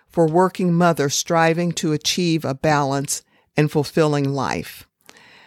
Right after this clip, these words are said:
Elsa is compassionate and practical,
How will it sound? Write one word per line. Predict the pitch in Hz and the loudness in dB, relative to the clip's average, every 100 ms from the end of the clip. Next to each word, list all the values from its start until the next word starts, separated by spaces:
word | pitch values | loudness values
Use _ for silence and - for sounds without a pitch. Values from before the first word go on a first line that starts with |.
| _ _ _ _ _ - 220 - _ - - | _ _ _ _ _ -10 -10 -12 _ -4 2
Elsa | 208 277 - 185 143 160 - _ - _ - | 4 4 0 0 2 0 -4 _ -20 _ -4
is | 170 - | -4 -2
compassionate | 180 170 - 202 202 202 226 208 220 | -4 -4 0 2 2 2 0 0 -2
and | - 190 | -4 -6
practical, | - 175 165 - 147 135 - | -2 -2 -4 -8 -12 -10 -12